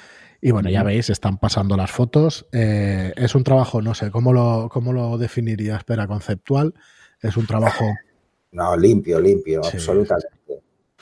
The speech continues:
Speaker 2: A ver, eh, ya de entrada tiene, por lo que yo he visto en sus fotos, eh, ella tiene es-, la obsesión por, por, por cómo tratar la piel,
Speaker 1: Ujú.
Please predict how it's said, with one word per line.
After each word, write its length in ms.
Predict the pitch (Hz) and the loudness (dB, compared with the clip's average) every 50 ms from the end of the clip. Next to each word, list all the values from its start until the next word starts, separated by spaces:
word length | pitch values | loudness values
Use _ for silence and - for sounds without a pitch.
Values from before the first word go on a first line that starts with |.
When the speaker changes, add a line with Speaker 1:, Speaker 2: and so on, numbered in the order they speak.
| - - _ _ _ _ _ - 78 - | -20 -20 _ _ _ _ _ -18 -8 -2
Speaker 2:
A 100 | - 92 | 2 4
ver, 300 | 101 104 101 101 - - _ _ _ _ - | 6 6 4 4 0 -8 _ _ _ _ -10
eh, 400 | - 82 98 101 - - 98 87 | -6 -4 -2 -2 0 -2 -2 0
ya 140 | 92 113 117 | 4 6 6
de 80 | 127 135 | 8 6
entrada 320 | 127 - 131 135 139 143 | 6 4 4 4 4 4
tiene, 360 | 131 139 139 131 139 139 131 - - - _ _ | 6 4 4 4 4 2 0 0 -2 -10 _ _
por 140 | - 101 85 | -4 -2 -2
lo 100 | 90 - | -2 0
que 140 | - 92 | 0 2
yo 300 | 92 101 104 107 110 76 | 2 4 4 4 4 4
he 100 | 78 110 | 4 4
visto 320 | 107 101 110 104 - - 101 | 4 4 4 2 2 2 0
en 100 | 101 95 | 0 0
sus 220 | - 101 95 - | 0 -2 -4 -2
fotos, 560 | - 104 101 - - 113 113 107 95 - - - 76 | 0 -2 0 2 4 4 4 4 0 -4 -10 -10 -6
eh, 220 | 82 90 80 71 | -4 -4 -2 2
ella 260 | 90 104 104 107 107 - | 2 4 4 4 4 2
tiene 440 | - - 107 101 110 110 - 214 | 2 0 2 2 2 2 4 2
es-, 260 | 101 - - - _ _ _ _ _ _ _ _ _ - | 2 2 0 -8 _ _ _ _ _ _ _ _ _ -10
la 200 | - 95 98 92 | -4 0 2 2
obsesión 800 | 92 92 - - - 101 90 - - - 107 107 110 113 107 104 | 2 0 0 -2 -2 0 0 0 2 4 4 4 4 4 2 0
por, 380 | 104 - 120 110 101 87 80 - | 2 4 4 4 4 2 -2 -4
por, 300 | - 95 92 92 - _ _ _ _ _ _ _ - - _ _ - - - _ _ _ _ _ | -4 -4 -4 -4 -4 _ _ _ _ _ _ _ -20 -20 _ _ -20 -20 -20 _ _ _ _ _
por 160 | - 110 98 | 2 2 2
cómo 200 | - 123 127 131 | 2 2 2 4
tratar 320 | 127 123 113 - 123 120 107 | 4 4 4 4 4 4 4
la 160 | 113 110 107 | 4 4 4
piel, 400 | 113 135 151 151 151 202 - - - - - _ _ - | 6 6 8 8 6 4 0 -4 -14 -20 -20 _ _ -12
Speaker 1:
Ujú. 260 | 110 95 - - 85 | -12 -12 -10 -12 -14